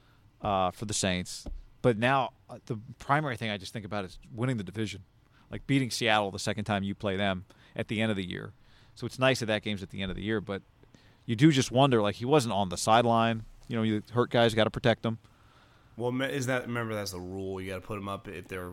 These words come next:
Speaker 2: legitimately injured.
Speaker 1: If they're
Speaker 2: Put 'em up
Speaker 1: on,
Speaker 2: in the
Speaker 1: but, but how come there's all kinds of guys that are dressed, that aren't dressed out that
Speaker 2: That's a
Speaker 1: stand
Speaker 2: good
Speaker 1: on the
Speaker 2: que-, that's a
Speaker 1: sideline?
Speaker 2: good question. I don't know.
Speaker 1: I would just, I would, I ju-, I just assumed, maybe you're
Speaker 2: He's
Speaker 1: right.
Speaker 2: legitimately hurt. That's,
Speaker 1: Yeah, I just
Speaker 2: that's
Speaker 1: assumed,
Speaker 2: clear.
Speaker 1: like, I don't want him getting run into by anybody.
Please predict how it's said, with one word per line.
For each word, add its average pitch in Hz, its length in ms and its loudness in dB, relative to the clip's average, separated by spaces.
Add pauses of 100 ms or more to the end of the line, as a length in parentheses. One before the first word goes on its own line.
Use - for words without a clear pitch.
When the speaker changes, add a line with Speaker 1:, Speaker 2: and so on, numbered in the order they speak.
(120)
Speaker 2:
legitimately 101 600 -8
injured. 98 340 -8 (480)
Speaker 1:
If 139 100 -2
they're 131 120 6
Speaker 2:
Put 123 60 6
'em 123 40 8
up 127 100 8
Speaker 1:
on, 123 80 0
Speaker 2:
in 101 40 -10
the 95 160 -10 (340)
Speaker 1:
but, 139 240 6
but 156 160 8
how 147 140 8
come 147 160 -4
there's 131 160 2
all 147 100 6
kinds 143 220 0
of 120 60 -2
guys 127 160 6
that 117 100 2
are 104 120 2 (720)
dressed, 123 420 0
that 113 100 0
aren't 110 220 2
dressed 110 180 -2
out 117 160 4
that 117 60 -4
Speaker 2:
That's 120 60 0
a - 40 -8
Speaker 1:
stand 101 120 -2
Speaker 2:
good 101 40 -4
Speaker 1:
on 92 60 -4
the 95 60 -6
Speaker 2:
que-, - 120 -6
that's 95 80 2
a - 40 -2
Speaker 1:
sideline? 98 160 -4
Speaker 2:
good - 40 -10
question. 92 320 -8
I 92 100 -4
don't 92 120 -6
know. 90 180 -8 (180)
Speaker 1:
I 165 120 10
would 214 120 6
just, 156 140 -2
I 156 140 8
would, 156 240 2
I 156 140 6
ju-, 165 180 -2
I 170 140 8
just 185 200 -2
assumed, 120 460 -4
maybe 151 200 4
you're 117 100 0
Speaker 2:
He's 247 140 8
Speaker 1:
right. 254 60 6
Speaker 2:
legitimately 190 560 6
hurt. 120 320 -2
That's, 135 160 8
Speaker 1:
Yeah, 170 140 10
I 180 100 10
just 226 120 2
Speaker 2:
that's - 100 2
Speaker 1:
assumed, 175 140 2
Speaker 2:
clear. 151 80 4
Speaker 1:
like, 131 120 8
I 135 140 8
don't 170 140 8
want 135 220 10
him 127 100 2
getting 113 200 2
run 110 160 6
into 175 320 4
by 151 200 8
anybody. 135 680 6